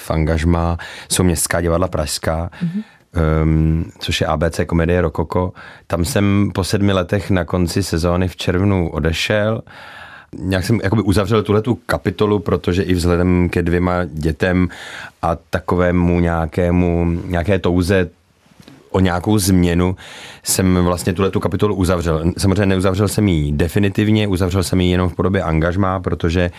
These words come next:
Speaker 1: zůstávají moje tam inscenace, na které moc rád zvu, ať je to Hamlet, což to je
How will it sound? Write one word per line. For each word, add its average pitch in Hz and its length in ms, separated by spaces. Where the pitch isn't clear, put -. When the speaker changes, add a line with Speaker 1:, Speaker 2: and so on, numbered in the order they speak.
Speaker 1:
zůstávají 87 460
moje 87 140
tam 90 280
inscenace, 87 840
na 85 200
které 85 340
moc 85 460
rád 90 260
zvu, 82 300
ať 90 160
je 87 60
to 92 260
Hamlet, 82 400
což - 260
to - 140
je 80 260